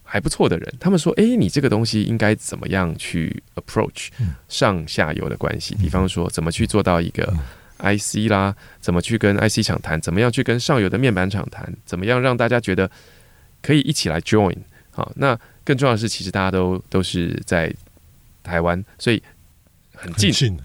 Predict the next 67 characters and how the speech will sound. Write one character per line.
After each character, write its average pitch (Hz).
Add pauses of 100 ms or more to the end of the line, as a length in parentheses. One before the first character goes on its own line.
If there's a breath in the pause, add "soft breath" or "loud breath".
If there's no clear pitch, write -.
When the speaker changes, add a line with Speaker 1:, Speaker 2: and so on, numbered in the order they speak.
(160)
Speaker 1:
很 107
容 135
易 196 (380 loud breath)
早 98
上 180
想 92
到 127
一 127
个 127
问 135
题， 113
下 117
午 101
可 113
以 101
沟 95
通 95
一 92
下。 90
Speaker 2:
是。 87
Speaker 1:
那 101 (300 loud breath)
所 175
以 160 (200 soft breath)
整 107
个 107
来 127
看， 147
就 131
是 127
在 107
这 156
样 139
的 104
环 95
境 110
下 98
呢， 85
我 87
们 85 (280)
努 87
力 110
去 101 (200 soft breath)
突 90
破。 90 (280 loud breath)
那 170
我 139
自 220
己 104
也 80 (220)
蛮 113
喜 110
欢 101
聊 87
天 87
的， 85 (140)
蛮 117
喜 104
欢 101
沟 123
通 113
的， - (160 soft breath)
所 -
以 151
呢， 104
我 95
就 113
去 -